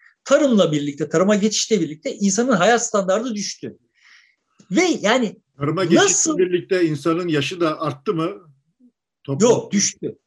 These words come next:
Speaker 2: Düştü mü?
Speaker 1: Ya-, yaş ortalaması da düştü yani. Hastalık vesaire filan falan nedenler artı işte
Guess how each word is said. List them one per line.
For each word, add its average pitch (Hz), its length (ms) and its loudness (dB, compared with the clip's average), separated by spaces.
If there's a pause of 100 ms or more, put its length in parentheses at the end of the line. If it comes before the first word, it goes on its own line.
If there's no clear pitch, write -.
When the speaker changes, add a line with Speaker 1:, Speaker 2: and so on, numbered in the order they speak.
(240)
Speaker 2:
Düştü 135 220 -8
mü? 143 200 -6
Speaker 1:
Ya-, 185 240 -2
yaş 226 220 2
ortalaması 190 560 -4
da 107 60 -14
düştü - 340 -20
yani. - 180 -20 (1300)
Hastalık 175 580 2
vesaire 180 420 2
filan 170 200 -4
falan 175 280 -2
nedenler 170 580 0
artı 156 340 0
işte 160 400 -8